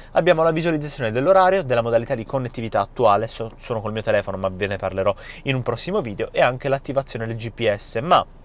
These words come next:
appunto siamo nella home che possiamo cambiare con queste due visuali per tutti i widget o solo quelli principali. Partiamo dalla radio, la parte del media, abbiamo le stazioni memorizzate con la full, la lista completa, diciamo, abbassiamo il volume.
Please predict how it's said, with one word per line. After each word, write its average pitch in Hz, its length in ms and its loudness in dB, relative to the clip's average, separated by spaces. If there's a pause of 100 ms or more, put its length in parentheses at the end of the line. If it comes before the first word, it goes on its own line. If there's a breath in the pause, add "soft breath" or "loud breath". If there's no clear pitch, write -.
(460)
appunto 131 440 -6
siamo 139 260 0
nella 135 260 6
home 170 220 4
che - 140 -6
possiamo 113 300 -4
cambiare 107 440 2 (260 loud breath)
con 127 140 -4
queste 123 300 -4
due 113 100 -2
visuali 107 480 0
per - 220 -8
tutti - 280 -8
i 117 40 -2
widget 107 380 -4
o 107 60 -8
solo 107 240 -6
quelli 101 200 -4
principali. 185 600 2 (280 loud breath)
Partiamo 175 400 2
dalla 170 180 4
radio, 110 340 4 (1500)
la 113 120 -2
parte 120 240 2
del 113 140 0
media, 151 360 -2 (280 loud breath)
abbiamo 131 280 2
le 117 100 2
stazioni 139 440 -4
memorizzate 151 760 2 (140)
con 117 140 -4
la 107 100 2
full, 120 280 -6
la 107 460 0
lista 120 260 -4
completa, 104 380 -6
diciamo, 101 440 0 (280 loud breath)
abbassiamo 117 440 -4
il 101 60 -4
volume. 104 440 -4